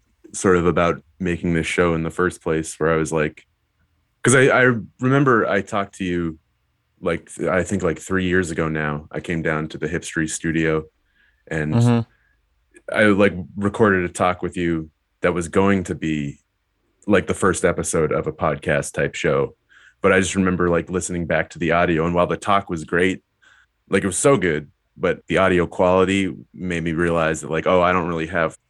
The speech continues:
Speaker 1: the equipment to kinda make this as good as I would want it to be right now. And then I ended up just,
Speaker 2: Mm.
Speaker 1: like, waiting and then doing it more when I was ready. But, like, the idea that, like, people listen to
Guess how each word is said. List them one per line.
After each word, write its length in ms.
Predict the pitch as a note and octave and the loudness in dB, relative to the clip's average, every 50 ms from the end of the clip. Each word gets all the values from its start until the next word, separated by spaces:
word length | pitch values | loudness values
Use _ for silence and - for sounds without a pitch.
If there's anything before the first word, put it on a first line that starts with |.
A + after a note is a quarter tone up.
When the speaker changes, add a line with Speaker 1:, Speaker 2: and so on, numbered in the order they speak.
| _ | _
Speaker 1:
the 140 | A2+ G#2+ G#2+ F#2 | 0 2 2 2
equipment 600 | F#2 - - A2 D2+ F#2+ G2+ G2+ F#2 - - - - | 2 2 2 2 2 2 2 0 -2 -4 -8 -8 -6
to 100 | G2+ F#2+ | -6 -4
kinda 240 | - G2 F#2 F#2 | -2 -2 -2 0
make 240 | F2 F#2 F#2 F2+ - | 0 -2 -2 -4 -2
this 360 | - F#2+ F2+ - - - - - _ _ - | -4 -4 -4 -4 -8 -12 -14 -18 _ _ -6
as 180 | F2 D#2+ - | -6 -6 -4
good 200 | - F#2 F2 F2 | -2 -2 0 0
as 100 | F2+ E2 E2+ | 0 0 0
I 60 | E2 | 0
would 160 | E2 E2 D#2 | 0 0 0
want 180 | E2+ E2+ F2 F2+ | 0 0 -2 -2
it 80 | F2+ - | -4 -4
to 80 | G2 | -4
be 140 | F#2 G2 F#2+ | -2 0 2
right 220 | G2 F#2+ F#2 F2 | 2 2 2 2
now. 300 | G2 G2+ G2+ G2+ G#2 G#2 - _ _ _ _ - | 2 2 2 0 0 -4 -10 _ _ _ _ -10
And 100 | F2 F2+ | -6 -6
then 120 | F2 E2+ | -4 -4
I 260 | E2 E2 E2 D#2+ E2 - - | -4 -4 -4 -6 -8 -8 -8
ended 220 | E2+ E2+ E2+ E2 | -6 -6 -2 -2
up 200 | E2+ A2+ G#2+ G#2 | -2 -2 -2 -4
just, 140 | G#2 G2+ G2 | -6 -6 -4
Speaker 2:
Mm. 40 | F#2 | -2
Speaker 1:
like, 180 | D#2+ D#2+ - | -2 -2 -2
waiting 520 | E2+ D#2+ E2 E2 E2 D#2+ D#2 D#2 D#2+ D#2+ D#2 - | -2 -2 0 0 -2 -4 -4 -6 -10 -12 -14 -12
and 160 | - D#2+ D#2 D#2 | -10 -8 -8 -6
then 260 | D2+ D#2 D2+ D2+ - _ _ | -6 -8 -8 -10 -12 _ _
doing 240 | - F2+ E2+ D#2+ D#2+ | -6 -4 -4 -2 -4
it 160 | D#2 - - - _ - | -6 -8 -10 -14 _ -8
more 420 | F#2 F2 E2+ E2 E2 D#2+ D2+ - - - | -6 -4 -2 -2 -2 -4 -4 -8 -12 -10
when 180 | - E2+ D#2+ | -8 -6 -4
I 80 | D2+ D#2 | -4 -4
was 300 | D#2+ D#2+ D#2+ - - - - | -4 -4 -6 -8 -10 -12 -10
ready. 340 | D2+ E2 E2+ F2 E2+ D#2+ | -6 -4 -2 0 -2 -2
But, 140 | D#2 E2+ E2+ E2+ | -2 -4 0 0
like, 180 | F#2+ F#2 - | 0 0 2
the 100 | G2+ G2 | 2 2
idea 320 | F#2+ F#2 E2+ F#2 G2 G2 F#2 | 2 2 2 2 2 2 2
that, 160 | E2 F2 D2+ | 0 -4 -4
like, 300 | F2 F2 E2 D#2+ - - _ _ _ _ _ _ _ _ _ _ _ | -2 -4 -4 -4 -8 -14 _ _ _ _ _ _ _ _ _ _ _
people 560 | - A2 G#2 - F#2+ F#2 F2+ F2+ E2 D#2+ - - _ _ _ _ _ _ _ _ | -2 -2 0 2 2 2 2 2 0 -6 -12 -20 _ _ _ _ _ _ _ _
listen 400 | G2 F#2+ F#2 F2+ - F#2+ F2+ F2 | -4 -4 -4 -2 -2 -4 -4 -2
to 380 | - F#2+ F2+ F2 F2 F2+ - | 0 2 2 2 2 -2 -6